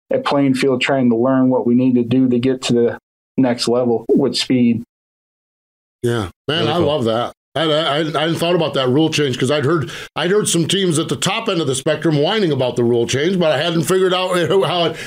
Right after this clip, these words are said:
Speaker 2: the, the equalizing effect of it.
Speaker 3: Creates a reset, right? So
Speaker 2: Yeah.
Speaker 3: everybody's,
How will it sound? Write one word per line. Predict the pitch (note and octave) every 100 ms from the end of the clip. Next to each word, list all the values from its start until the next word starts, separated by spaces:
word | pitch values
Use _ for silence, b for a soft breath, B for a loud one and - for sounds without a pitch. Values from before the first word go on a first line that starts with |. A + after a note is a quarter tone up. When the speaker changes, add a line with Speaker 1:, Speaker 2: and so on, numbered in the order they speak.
| B
Speaker 2:
the, | C3+ D#3+
the | D3+ F#3
equalizing | G#3+ D4 F3+ C3
effect | A#2 A#2+ G2+
of | G#2
it. | G2+
Speaker 3:
Creates | B2+ B2+
a | C#3+
reset, | C#3 D#3 F#2+ D#2+
right? | G#2+ A#2 -
So | B2+ A#2+
Speaker 2:
Yeah. |
Speaker 3:
everybody's, | A#2 B2+ B2+ A#2